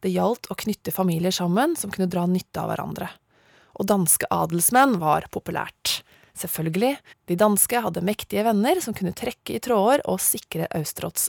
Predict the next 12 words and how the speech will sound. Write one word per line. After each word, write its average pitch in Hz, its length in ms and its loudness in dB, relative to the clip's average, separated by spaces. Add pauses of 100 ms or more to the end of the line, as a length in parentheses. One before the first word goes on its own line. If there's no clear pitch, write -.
(140)
posisjon. 190 560 -8 (880)
Flere 214 400 4
av 185 160 2
fru - 220 -4
Ingers 165 340 -4
døtre 160 320 -6
gifta 175 400 -8
seg 170 240 -4
med 160 160 -4
danske - 400 -6
adelsmenn. 165 540 -4 (560)
Margrethe 156 680 -2